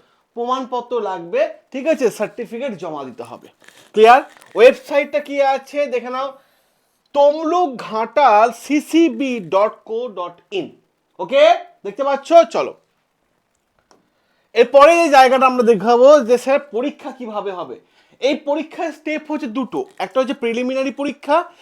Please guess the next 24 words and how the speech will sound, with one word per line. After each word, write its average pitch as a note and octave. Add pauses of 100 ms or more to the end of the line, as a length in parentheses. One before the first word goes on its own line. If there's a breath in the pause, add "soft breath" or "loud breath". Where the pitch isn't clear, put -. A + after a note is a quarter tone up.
(120)
যেটা G#3+
এমসিকিউ A#3
বেস C#4+
হবে, C#4+
তারপরে A3+
হবে A#3+
ইন্টারভিউ। E3 (360 soft breath)
প্রিলিমিনারি E4
পরীক্ষা B3
হবে G3
টোটাল B3 (120)
সত্তর C4+
নম্বরে। D3 (480)
ওকে, F#3+
দেখে G3+
নাও D4 (320 soft breath)
প্রিলিমিনারি D4+
পরীক্ষা C4
হচ্ছে C4
কত A#3+
নম্বরে? C4
প্রিলিমিনারি C#4
পরীক্ষা A3+
হচ্ছে F#3